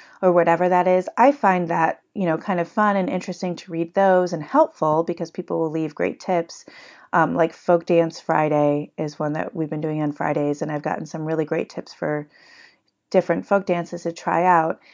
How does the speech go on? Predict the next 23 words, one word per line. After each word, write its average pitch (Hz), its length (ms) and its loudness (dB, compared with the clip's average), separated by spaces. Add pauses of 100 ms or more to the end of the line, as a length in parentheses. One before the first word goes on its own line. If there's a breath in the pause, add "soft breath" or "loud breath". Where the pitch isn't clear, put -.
(160 loud breath)
And 202 120 2
that 262 200 6
seems 254 240 0
really 196 200 0
productive 185 480 0
to - 120 -12
me 147 140 -4
because - 260 -8
I'm 170 100 -2
learning 226 300 -2
something, 190 600 -4
I'm 160 100 -4
getting, 175 520 -2
you 180 100 -6
know, 160 140 -4
something 165 720 -4 (340 soft breath)
that's 175 220 -4
helpful 175 380 2
for 175 120 -6
my 160 160 -2
classroom 156 800 -2 (880)
without 180 400 2
being 160 380 0